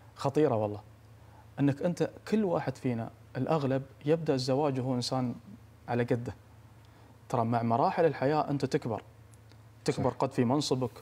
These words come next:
Speaker 1: تكبر مثلًا في علمك، تكثر، فيبدأ
Speaker 2: مم.
Speaker 1: الإنسان يقارن نفسه اليوم.
Speaker 2: مم.
Speaker 1: فليش أخذت هذه؟ يبدأ بالندم. إذا تم يندم ليش أخذت هذه، ما بيقدر يعاملها عدل.
Speaker 2: مم.
Speaker 1: وكله متضايق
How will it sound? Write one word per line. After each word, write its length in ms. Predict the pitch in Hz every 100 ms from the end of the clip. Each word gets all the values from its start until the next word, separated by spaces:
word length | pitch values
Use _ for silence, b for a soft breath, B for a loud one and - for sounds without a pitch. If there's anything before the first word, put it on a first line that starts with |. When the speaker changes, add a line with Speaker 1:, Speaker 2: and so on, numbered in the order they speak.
| - - - -
Speaker 1:
تكبر 320 | - - 139
مثلًا 300 | 127 127 127
في 180 | 120 127
علمك، 340 | 117 151 147 131 - - - -
تكثر، 300 | 175 - 123 - B B B
فيبدأ 600 | - 143 196 202 185 180
Speaker 2:
مم. 60 | 156
Speaker 1:
الإنسان 540 | 160 147 160 180 190 156
يقارن 460 | 147 - 185 180
نفسه 260 | 170 175 165
اليوم. 280 | 151 160 110 - - -
Speaker 2:
مم. 260 | 113 95 82 - - -
Speaker 1:
فليش 280 | - 156 180
أخذت 340 | - 160 -
هذه؟ 260 | 131 127 110 - - - - - - - - - -
يبدأ 280 | 160 156 147
بالندم. 460 | 131 131 117 110 - - - B B B B
إذا 140 | 143 139
تم 280 | 139 226 208
يندم 400 | 208 202 160 139
ليش 180 | 185
أخذت 280 | - 185 -
هذه، 360 | 156 185 180 220 294 - - -
ما 120 | 143
بيقدر 380 | 151 143 135 127 -
يعاملها 420 | 120 127 123 117
عدل. 240 | 113 120 135 - - - - 120
Speaker 2:
مم. 120 | 104
Speaker 1:
وكله 300 | 92 156 143
متضايق 500 | 131 123 127 120